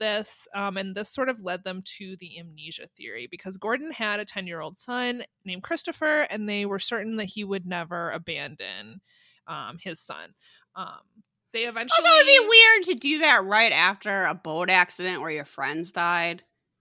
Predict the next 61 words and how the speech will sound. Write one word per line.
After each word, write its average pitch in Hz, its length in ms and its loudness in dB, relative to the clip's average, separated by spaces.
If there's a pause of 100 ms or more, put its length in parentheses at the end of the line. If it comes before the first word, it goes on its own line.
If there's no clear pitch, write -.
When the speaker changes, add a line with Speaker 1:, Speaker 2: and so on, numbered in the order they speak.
(260)
Speaker 2:
Would 247 140 -8
that 226 160 12
be 285 160 2
the 277 60 2
Speaker 1:
Yeah. 208 120 2
Speaker 2:
moment 190 440 6
you're 190 180 2
Speaker 1:
<laughs> - 0 -
Speaker 2:
like, 175 340 2
"And 254 300 2
also, 170 560 0
I'm 185 80 -6
gonna 196 180 -4
abandon 220 400 -6
my 226 120 -6
family"? 247 520 -14 (320)
Speaker 1:
He, 339 160 -2
he 349 120 4
was 453 120 8
there 427 120 6
on 349 80 4
vacation. - 460 -6 (160)
It's 220 160 -10
not 302 180 -2
like, 220 160 -4
like, 202 140 -2
why 254 120 2
Speaker 2:
Yeah. 269 40 2
Speaker 1:
would 233 140 -6
you 233 40 -8
just 226 200 -6
suddenly 208 240 -6
get 196 180 -6
this 190 140 -10
idea 190 340 -6
to 185 80 -6
abandon 175 340 -8
your 165 120 -12
family? 160 380 -14
Like, 170 160 -12
that 180 60 -12
doesn't 165 220 -12
make 139 100 -14
any 101 140 -16
sense. - 340 -16
So 190 540 0
amnesia 277 540 0
makes 208 200 -4
more 285 280 0
sense 196 240 -10
than 233 100 -12
that, 233 320 -6
certainly. 107 420 -14 (560)
Um, 214 540 -6
the 240 80 -6
Collins 427 380 0
eventually 254 340 -4
hired 220 220 -2
a 202 40 -8
private 196 300 -6
investigator, 262 1000 -4